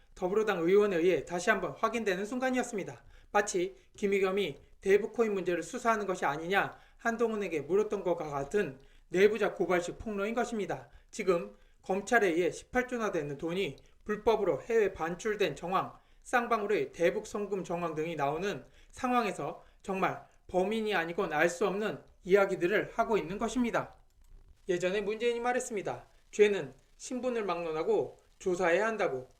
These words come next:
그래서 지금 그걸 하려는데 엄청난 정황을 하는 것도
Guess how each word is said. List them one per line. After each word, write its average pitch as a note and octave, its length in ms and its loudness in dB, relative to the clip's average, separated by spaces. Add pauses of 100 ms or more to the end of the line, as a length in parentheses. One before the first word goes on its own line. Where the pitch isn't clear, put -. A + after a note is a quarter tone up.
그래서 G#3 340 2
지금 E3+ 280 -4
그걸 F#3+ 280 4
하려는데 G3+ 720 0 (340)
엄청난 G#3 560 -2
정황을 F#3+ 300 -2
하는 F#3 160 -4
것도 D#3 480 0